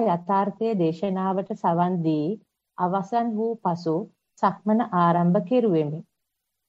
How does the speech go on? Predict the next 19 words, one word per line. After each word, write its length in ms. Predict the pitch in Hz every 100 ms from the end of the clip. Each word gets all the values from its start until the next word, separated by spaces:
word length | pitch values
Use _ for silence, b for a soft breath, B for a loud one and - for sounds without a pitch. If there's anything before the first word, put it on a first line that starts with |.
| _ -
සක්මනේදී 720 | 185 - 226 233 240 214 262 269
පාදවලම 680 | 214 185 185 202 220 226 247
සතිය 400 | 220 175 214 220
තිබුණු 420 | 214 170 185 202
බවට 520 | 180 165 160 170 208 359 - _ _ _ -
කරුණු 340 | 196 196 233
දෙකක් 240 | 208 - 214 220
දැක්විය 480 | 202 170 - 190 208
හැක. 260 | 233 254 185 170 175 _ _ _ _ _ _ _
පළවෙනි 400 | 208 196 214 233
කාරුණ 440 | 226 220 196 202 214
නම් 300 | 202 165 165 294 - _ _ _ _
පාද 240 | 202 196 208
මාරු 360 | 247 208 185 190
කිරීම 440 | 190 220 220 220
සමග 460 | 233 226 165 170 151 160 277 - _
කයේ 360 | - 196 196 233
චලනය 480 | 240 - 180 190 214
සහ 300 | 240 226 170